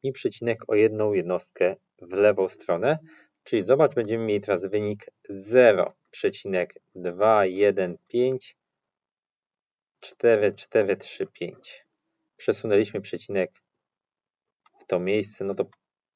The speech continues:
uprzedza dwójkę tutaj zero. To z-, to zero sobie dopisujemy po prostu. Czyli to jest już mniej, mniej niż jedność. To będzie po prostu podzielone przez dziesięć, to jest troszkę ponad dwie dziesiąte.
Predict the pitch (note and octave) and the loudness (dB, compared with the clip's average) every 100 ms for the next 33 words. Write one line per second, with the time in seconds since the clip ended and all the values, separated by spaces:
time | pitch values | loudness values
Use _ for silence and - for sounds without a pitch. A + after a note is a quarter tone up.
0 | _ - - F2 F2+ F#2 F2+ E2+ E2 F2+ | _ -6 -2 0 0 -2 -4 -6 -6 -10
1 | - E2 D#2 D#2+ - - _ _ _ _ | -6 -6 -4 -6 -6 -18 _ _ _ _
2 | _ - G2 F#2+ G#2 - - G#2+ A2 G2 | _ -10 -10 -10 -14 -4 0 2 4 2
3 | - F#2+ E2+ - - - E2 D#2+ - - | -2 -6 -6 -8 -10 -6 -4 -4 -10 -12
4 | - - _ _ _ - - _ _ _ | -12 -16 _ _ _ -20 -20 _ _ _
5 | C3+ - G#2+ G2+ G2 - _ - F#2 G2+ | -4 2 2 2 -6 -10 _ -14 -10 -6
6 | A#2 A#2 - - - G2 A2+ C3 A#2 - | -4 -4 -6 -10 -10 -10 -4 -4 -4 -4
7 | - F2+ E2 E2+ - _ _ _ _ _ | 0 0 0 -12 -20 _ _ _ _ _
8 | _ - G#2+ F#2+ F#2 - G2+ - _ G#2+ | _ -4 -2 0 0 -2 -14 -14 _ -4
9 | G#2 G2+ G2 - E2 A2 - G2+ F#2 F2 | -2 -4 -2 -6 -6 -6 -8 -6 -2 -2
10 | - _ _ _ _ - G#2+ G2+ - - | -4 _ _ _ _ -12 -8 -8 -8 -4
11 | F#2 F2 F2 F#2 E2+ - E2 D#2 - | -2 -4 -4 -6 -6 -8 -10 -12 -14